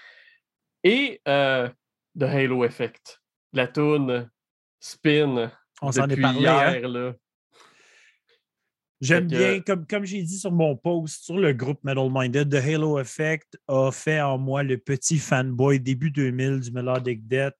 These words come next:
Speaker 2: qui fait triper. Euh, la, la petite vibe qui m'a embarqué dans le métal. Le Melodic Death, c'était ma vie quand j'ai
Speaker 1: Mhm.
Speaker 2: embarqué dans le métal. Tout de suite après le nu metal, ça a été le Melodic Death.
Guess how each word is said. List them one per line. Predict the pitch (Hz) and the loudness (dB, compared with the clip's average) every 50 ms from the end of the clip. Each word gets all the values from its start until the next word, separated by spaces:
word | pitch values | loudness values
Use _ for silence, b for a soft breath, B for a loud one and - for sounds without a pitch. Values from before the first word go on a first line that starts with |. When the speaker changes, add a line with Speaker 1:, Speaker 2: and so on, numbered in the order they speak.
| _ | _
Speaker 2:
qui | - - - | -20 -10 -4
fait | - 123 | -4 -4
triper. | - - - - - _ - 139 139 143 143 143 139 B B B B B _ - | -4 -4 -18 -20 -16 _ -2 0 0 0 0 -2 -4 B B B B B _ -4
Euh, | 107 104 107 107 107 | -2 0 0 2 2
la, | 107 107 110 113 | 2 0 0 0
la | 113 117 117 | 0 -2 -2
petite | 113 _ - - - 123 | -4 _ -8 -8 -6 -8
vibe | 113 110 143 147 156 156 156 147 147 131 117 | -2 2 4 4 4 4 2 0 -2 -4 -8
qui | - - 131 | -12 -10 -8
m'a | 123 127 | -6 -6
embarqué | 131 131 120 143 139 - - - 190 175 | -6 -4 -4 -4 -4 -6 -8 -8 -8 -8
dans | 143 135 | -6 -8
le | 131 127 | -8 -8
métal. | 123 117 110 - 131 131 135 131 | -10 -10 -8 -6 -6 -4 -4 -4
Le | 127 | -6
Melodic | 123 131 131 135 135 127 131 117 113 | -6 -4 -2 -2 0 0 -2 0 0
Death, | 135 143 - | 0 0 0
c'était | - - - 139 139 - _ - 147 143 | -2 -4 -2 -2 -2 -2 _ 0 2 2
ma | 135 127 117 110 107 | 2 0 0 0 -2
vie | 101 95 92 110 127 147 165 - _ _ _ _ _ - | -4 -8 -8 -6 -6 -6 -6 -8 _ _ _ _ _ -8
quand | 135 120 | -8 -6
j'ai | 113 117 | -2 0
Speaker 1:
Mhm. | 147 147 | 0 2
Speaker 2:
embarqué | 139 - 139 139 135 135 131 | 2 0 0 -2 -2 -4 -6
dans | 127 120 | -6 -6
le | 120 | -6
métal. | 117 113 107 - 135 139 | -6 -6 -2 -2 -2 -2
Tout | - | -2
de | - - - - _ _ - | -8 -20 -20 -20 _ _ -4
suite | 220 - | 0 0
après | 196 165 - 165 185 | 0 -2 2 0 2
le | 185 | 2
nu | 160 156 160 170 170 | 2 0 -2 -2 -2
metal, | 160 147 135 - - 139 139 156 170 165 156 147 135 _ _ _ | -2 -2 -2 -2 -2 -2 -2 -2 -4 -6 -8 -8 -12 _ _ _
ça | - - - 147 | -10 -4 0 2
a | 135 | 2
été | 131 - - 143 | 2 2 0 -2
le | 135 127 | -2 -2
Melodic | 123 123 120 120 113 110 110 110 95 95 | -4 -6 -6 -4 -6 -6 -6 -8 -12 -12
Death. | 101 95 92 | -14 -14 -14